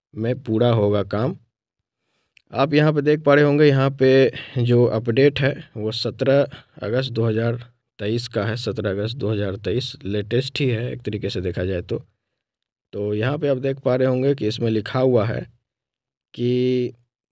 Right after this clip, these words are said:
गोरखपुर कैंट वाल्मीकि नगर रेल लाइन के दोहरीकरण को कैबिनेट कब-, क-, कमेटी की मंजूरी, तीन साल में पूरा होगा काम। विस्तार में देखते हैं दोस्तों, क्या लिखा हुआ है इसमें।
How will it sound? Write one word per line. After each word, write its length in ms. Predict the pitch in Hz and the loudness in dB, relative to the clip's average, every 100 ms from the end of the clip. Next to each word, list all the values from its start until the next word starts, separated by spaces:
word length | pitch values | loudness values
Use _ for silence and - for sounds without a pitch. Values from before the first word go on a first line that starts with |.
| - | -14
गोरखपुर 760 | 101 117 143 156 - 147 143 139 | -2 2 4 2 0 -2 0 2
कैंट 240 | 139 139 | 4 4
वाल्मीकि 440 | 123 123 120 123 | 4 4 2 2
नगर 260 | 135 127 127 | 2 4 4
रेल 220 | 120 127 | 6 6
लाइन 180 | 123 123 | 4 2
के 80 | 117 | 2
दोहरीकरण 540 | 107 113 120 113 117 | 2 2 2 0 0
को 100 | 120 | -2
कैबिनेट 420 | 117 107 110 117 | -2 -2 0 -2
कब-, 300 | - 101 104 - | 0 -2 -2 -6
क-, 180 | 98 92 | -6 -2
कमेटी 360 | 104 107 117 120 | 0 0 0 0
की 80 | |
मंजूरी, 220 | 104 113 131 | 0 2 0
तीन 240 | 113 113 | 0 -2
साल 220 | 117 104 | -2 -2
में 100 | 107 | -4
पूरा 260 | 107 110 107 | -2 -2 0
होगा 200 | 104 104 | -2 -2
काम। 280 | 110 135 214 _ _ _ _ _ _ - | -4 -4 -6 _ _ _ _ _ _ -8
विस्तार 460 | 120 117 131 151 | -8 -2 0 0
में 140 | 151 143 | 0 0
देखते 320 | 135 - 147 | -2 -2 -2
हैं 100 | 147 | 0
दोस्तों, 300 | 143 139 139 | -2 0 -2
क्या 180 | 135 120 | 2 2
लिखा 280 | 123 - 120 | 2 0 0
हुआ 220 | 117 117 | 0 0
है 180 | 113 113 | 0 -2
इसमें। 320 | 117 135 | -4 -6